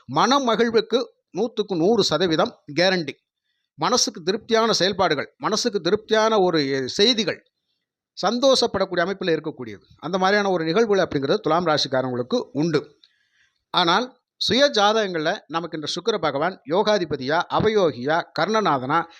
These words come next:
திதி சூனியமாக வர்றாரா, முடக்கு ராசியின் அதிபதியாக வர்றாரா, இல்ல முடக்காதிபதியா, இப்படியெல்லாம் நிறைய விஷயங்கள் அப்படிங்கிறது இருக்குங்க.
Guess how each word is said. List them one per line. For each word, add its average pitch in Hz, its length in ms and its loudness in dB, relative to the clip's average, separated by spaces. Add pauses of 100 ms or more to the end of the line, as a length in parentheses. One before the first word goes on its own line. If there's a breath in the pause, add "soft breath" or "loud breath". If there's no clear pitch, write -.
(240 loud breath)
திதி 226 260 2
சூனியமாக 175 560 2
வர்றாரா, 143 380 0 (200)
முடக்கு 226 280 0
ராசியின் 185 320 0
அதிபதியாக 156 540 -2
வர்றாரா, 139 420 0 (500)
இல்ல 208 100 0 (100)
முடக்காதிபதியா, 180 800 -2 (220)
இப்படியெல்லாம் 185 380 -4
நிறைய 202 260 0
விஷயங்கள் 208 300 -4
அப்படிங்கிறது 135 380 -2 (460 soft breath)
இருக்குங்க. 147 300 -4